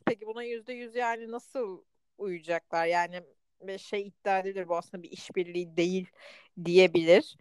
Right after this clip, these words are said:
Ee, yani ben dürüstlükten yanayım ve o markadan eğer para aldığı için o içeriği paylaşıyorsa tabii ki de yazılmalı bence. Buna abartılı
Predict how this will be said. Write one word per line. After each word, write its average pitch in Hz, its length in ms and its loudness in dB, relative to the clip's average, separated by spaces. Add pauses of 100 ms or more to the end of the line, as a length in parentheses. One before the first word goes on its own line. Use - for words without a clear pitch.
(360)
Ee, 185 120 6 (340)
yani 269 300 -2
ben 277 180 2 (800)
dürüstlükten 254 800 -8
yanayım 247 720 -4
ve 226 120 4
o 226 120 4
markadan 220 680 -4
eğer 202 280 -4
para 208 360 6
aldığı 214 260 -4
için 185 300 -18
o 180 100 -12
içeriği 170 440 -14
paylaşıyorsa 190 1040 -6 (440)
tabii 240 200 -4
ki 196 180 -20
de 240 60 0 (300)
yazılmalı 185 840 -6 (120)
bence. 165 440 -4
Buna 202 160 -2
abartılı 190 500 -4